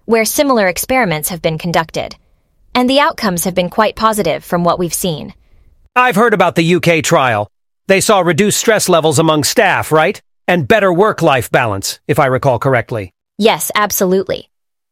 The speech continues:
Speaker 1: Not only were stress levels reduced, but productivity was reportedly unaffected. Plus, there were other benefits too, like improved gender parity at home,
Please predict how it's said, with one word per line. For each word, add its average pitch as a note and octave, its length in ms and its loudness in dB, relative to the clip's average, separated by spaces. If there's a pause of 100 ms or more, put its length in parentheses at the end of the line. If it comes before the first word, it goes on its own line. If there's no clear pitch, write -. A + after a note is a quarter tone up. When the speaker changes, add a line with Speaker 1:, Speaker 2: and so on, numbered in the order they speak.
Speaker 1:
Not C4 200 2
only C#4 280 2
were G3+ 120 0
stress A3+ 340 0
levels F#3 320 0
reduced, F3+ 580 -2 (120)
but G#3 120 0
productivity A#3+ 720 0
was F3 200 0
reportedly F#3 640 0
unaffected. - 640 -4 (720)
Plus, A#3 480 0
there A3 160 2
were G#3+ 160 0
other C4 220 2
benefits F3 480 -2
too, G#3 320 0 (320)
like A3+ 180 0
improved A#3+ 460 0
gender A#3 280 2
parity G3+ 440 0
at E3 80 -2
home, F3 400 -2